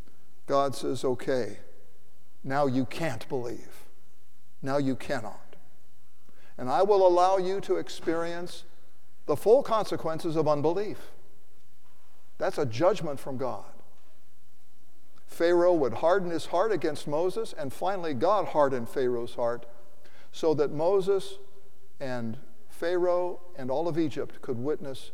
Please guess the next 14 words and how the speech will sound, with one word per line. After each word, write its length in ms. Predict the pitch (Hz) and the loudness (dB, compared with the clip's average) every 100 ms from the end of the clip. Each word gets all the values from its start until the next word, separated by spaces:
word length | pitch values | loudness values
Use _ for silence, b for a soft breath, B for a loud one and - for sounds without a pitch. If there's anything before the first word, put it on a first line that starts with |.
| - | -4
the 100 | 131 | -4
consequences 800 | - 190 202 151 - 143 - 131 | -2 -2 0 -2 -2 -2 -2 -2
of 100 | 123 | 0
unbelief. 380 | 123 117 110 95 - - - - - - - - - - - - - - - - - - - - | 0 -2 -2 -4 -4 -4 -4 -4 -4 -4 -4 -4 -4 -4 -4 -4 -4 -4 -4 -4 -4 -4 -4 -2
God's 300 | - 147 190 | 2 4 4
tried 340 | - 202 196 185 | 4 6 6 6
A, 280 | 175 170 | 4 4
he's 260 | 151 185 208 | 2 0 0
tried 360 | - 202 208 156 | 2 4 4 4
B, 260 | 147 135 | 2 2
now 220 | 135 127 | 0 0
he 80 | 143 | -2
tries 320 | 135 143 147 | 0 2 2
C. 360 | 151 - 135 113 | 0 -2 -2 -2